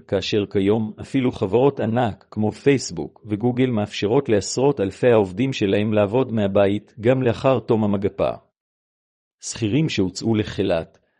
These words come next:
עצמאים שזכאים להחזרי מס על הוצאות חדשות, הכל מתערבב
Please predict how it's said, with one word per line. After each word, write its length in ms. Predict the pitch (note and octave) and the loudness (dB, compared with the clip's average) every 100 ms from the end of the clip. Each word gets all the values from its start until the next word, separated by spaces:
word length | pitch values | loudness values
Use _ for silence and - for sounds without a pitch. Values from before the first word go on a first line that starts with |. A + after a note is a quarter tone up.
| _ - | _ -14
עצמאים 520 | - G#2 G2+ C#3 D3 | -8 -4 0 0 0
שזכאים 580 | - G2 G2+ G#2 C3 C#3 | -2 -2 -2 -2 0 2
להחזרי 520 | G2 - G#2 G2+ A2+ | 0 0 -2 0 2
מס 320 | A2 C3 - | 0 0 0
על 60 | G#2+ | 0
הוצאות 400 | G2+ A2 A#2 - | 2 4 2 2
חדשות, 680 | A2+ G2 - G#2+ G#2+ - _ _ _ _ | -2 -2 0 2 2 -2 _ _ _ _
הכל 280 | - - C#3 | -12 2 4
מתערבב 640 | C3+ G#2+ G#2 G2 G2 C3+ | 4 2 0 2 2 2